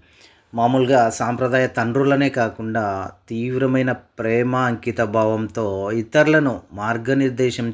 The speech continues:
చేసే, రక్షించే, నిర్మించే, పెంచే మరియు ఉద్ధరించే వారందరినీ మనం గుర్తుకు తెచ్చుకుంటాము.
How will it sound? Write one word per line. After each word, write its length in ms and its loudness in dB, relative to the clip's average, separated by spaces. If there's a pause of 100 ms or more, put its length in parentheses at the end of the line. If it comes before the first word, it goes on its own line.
(100)
చేసే, 480 -4
రక్షించే, 720 -4
నిర్మించే, 840 -4 (520)
పెంచే 500 2
మరియు 260 -2
ఉద్ధరించే 580 0
వారందరినీ 1040 -2 (460)
మనం 220 -2
గుర్తుకు 260 0
తెచ్చుకుంటాము. 960 -4